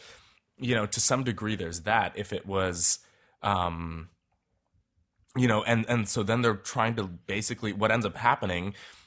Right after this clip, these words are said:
is, 'cause in their ideal, we find a perfect fit, somebody who is, uh,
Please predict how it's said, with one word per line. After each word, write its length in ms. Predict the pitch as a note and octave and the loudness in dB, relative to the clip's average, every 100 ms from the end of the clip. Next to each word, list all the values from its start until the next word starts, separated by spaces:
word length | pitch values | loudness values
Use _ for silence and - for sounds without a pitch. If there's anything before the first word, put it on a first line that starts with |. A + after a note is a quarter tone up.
| _ - | _ -6
is, 240 | G#2 F#2+ | -2 -2
'cause 260 | - D3 G#2 - _ _ _ | -2 0 0 -2 _ _ _
in 200 | A2 F#2 E2+ | -6 -6 -2
their 300 | G#2 C#3+ D3 | 2 4 4
ideal, 760 | E2 E2+ E2 E2 D#2 G2+ C3 _ _ - | 4 -2 -8 -8 -6 -6 -8 _ _ -6
we 160 | G#2 | -4
find 320 | G#2 G#2+ G2 G2 | -2 0 0 -2
a 40 | F#2 | -10
perfect 600 | - - A#2 A2+ - - | -14 -6 -4 -4 -6 -10
fit, 400 | - E2 C#2 - _ _ _ _ | -14 -10 -10 -12 _ _ _ _
somebody 440 | - - G2+ G#2 G#2 | -2 0 2 0 -4
who 480 | F#2+ - F2+ F2+ G2 | -6 -8 -6 -6 -8
is, 460 | F#2 E2 E2 E2+ - | -8 -8 -6 -4 -4
uh, 320 | E2+ E2 D#2+ | -4 -4 -6